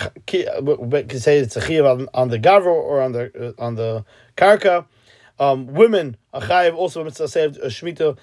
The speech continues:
since it's a chayav karka that should rest. The Mechitz Chinuch wants to prove maybe that's the machlokes Rashi and Tosfos B'negei the Klito. The Isser Malacha Shemitah by Goy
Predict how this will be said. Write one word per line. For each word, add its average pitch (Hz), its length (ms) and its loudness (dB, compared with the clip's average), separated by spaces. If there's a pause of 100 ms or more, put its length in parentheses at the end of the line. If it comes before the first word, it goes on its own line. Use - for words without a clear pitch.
(100)
since 156 240 -10
it's 131 120 -14
a - 40 -10
chayav 135 240 0
karka 175 320 0
that 143 160 -2
should 143 120 -6
rest. 185 240 2
The 156 80 -10
Mechitz 156 240 -8
Chinuch 165 160 -4
wants 156 180 -2
to 156 60 -4
prove 143 280 -4 (260)
maybe 143 160 0
that's 143 180 4
the 151 80 -2
machlokes 123 300 -4
Rashi 143 420 2 (420)
and 131 200 2
Tosfos 165 400 0
B'negei 139 320 0
the 113 80 -6
Klito. 160 400 0 (340)
The - 80 -2
Isser 202 180 4
Malacha 180 240 6
Shemitah 170 400 -6
by 147 200 2
Goy 160 400 2